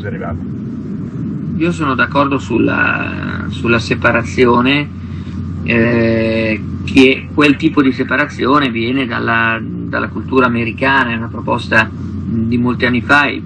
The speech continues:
Speaker 2: io, eh, sono favorevole, e devo dire questa proposta non è strettamente legata, mm,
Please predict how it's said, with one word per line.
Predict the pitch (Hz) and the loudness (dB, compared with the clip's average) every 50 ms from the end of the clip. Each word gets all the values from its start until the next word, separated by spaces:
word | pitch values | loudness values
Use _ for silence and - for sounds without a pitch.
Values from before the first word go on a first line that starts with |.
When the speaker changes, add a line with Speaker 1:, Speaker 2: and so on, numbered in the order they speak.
| 101 | -6
Speaker 2:
io, | 101 113 131 123 104 - - - 92 - - - - - - - - - - - - | -4 -2 -2 -2 -2 -6 -10 -10 -10 -10 -10 -10 -10 -8 -8 -8 -8 -8 -8 -8 -6
eh, | - - - - 104 - | -6 -6 -4 -4 -6 -6
sono | - - - - 127 123 107 | -6 -4 -2 2 2 2 4
favorevole, | 123 120 113 113 123 127 151 175 180 185 190 196 196 175 - - - - - - | 2 2 2 2 2 4 4 4 4 4 4 2 0 -4 -8 -12 -14 -14 -12 -10
e | - - 107 95 82 - | -6 -2 -2 -2 -2 2
devo | 117 131 117 131 | 2 4 6 6
dire | 127 143 139 127 - - - - - - | 6 6 6 4 2 -6 -12 -14 -6 2
questa | - 135 139 - - - 139 | 4 4 4 4 2 -2 -2
proposta | - - 120 104 - 143 139 131 113 - - 110 113 | 0 0 -4 0 2 2 2 2 2 -2 -4 -2 -2
non | 113 110 113 | -2 0 0
è | 123 127 120 110 - - - - | 0 0 0 -2 -6 -10 -12 -12
strettamente | - - - 123 117 101 - - 113 123 127 123 110 98 120 | -10 -6 -2 -2 -2 0 2 4 6 6 6 6 4 4 2
legata, | 113 113 107 113 117 117 113 - - - 131 120 117 110 - - - - - - - - | 2 2 2 2 2 2 2 0 0 -2 0 0 0 0 -2 -6 -12 -12 -10 -10 -8 -4
mm, | - 104 104 | -2 0 0